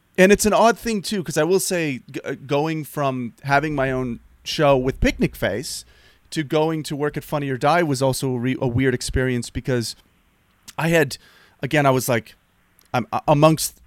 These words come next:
seven other people, um, I was, like, a showrunner. I was directing half of the episodes.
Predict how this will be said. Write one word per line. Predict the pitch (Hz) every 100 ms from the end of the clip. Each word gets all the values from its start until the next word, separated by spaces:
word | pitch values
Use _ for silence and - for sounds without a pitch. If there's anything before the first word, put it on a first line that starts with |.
| -
seven | - 147 131
other | 127 120
people, | - 143 120 113 - - - -
um, | 127 120 113 110 107 - _ _ _ _
I | 123 131
was, | 135 139
like, | 123
a |
showrunner. | 123 - 139 135 131 131 131 -
I | 139
was | 147 131
directing | 139 123 135 - 147 143
half | 127 131 127
of | 120
the | 127
episodes. | 131 - 131 139 123 120 117